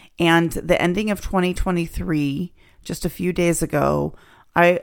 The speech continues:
sold almost five point five million dollars and seriously feel so empowered and like the sky is the limit. It may seem like I have made a lot of moves, but it has been at four,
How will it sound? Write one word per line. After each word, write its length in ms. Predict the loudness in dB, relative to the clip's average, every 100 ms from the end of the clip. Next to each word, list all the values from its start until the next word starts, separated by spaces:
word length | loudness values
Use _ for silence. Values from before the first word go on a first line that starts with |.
| -6
sold 280 | -4 -2 0
almost 360 | 0 0 -2 2
five 220 | 2 2
point 240 | -2 -2
five 320 | -2 0 0
million 420 | 0 2 2 2 2
dollars 500 | 0 0 0 -2 -2
and 160 | -2
seriously 1000 | -2 -2 0 0 2 0 -4 -6 -4 -6 -10 -20 -20 -20 0
feel 200 | 2 4
so 440 | 2 4 6 6
empowered 560 | 4 4 4 4 2 2
and 180 | 2 2
like 320 | 0 -2 -4 -10
the 160 | -6
sky 640 | -4 -4 -2 0 2 0 0
is 280 | -2 -4 -6
the 160 | -8 -6
limit. 540 | -4 -6 -6 -12 -20 -20 _ _ _ _ _
It 80 | 0
may 160 | 2 2
seem 320 | 0 0 2
like 240 | 0 0
I 80 | 0
have 160 | 0 2
made 180 | 0 0
a 60 |
lot 180 | 2 0
of 140 | 0
moves, 480 | 0 -2 -2 -6 -14 -4
but 140 | 2 2
it 140 | 4
has 180 | 2 0
been 500 | 0 2 2 0 -4 -10 -20 _ -2
at 320 | -2 -2 -8 _
four, 420 | -6 -2 -2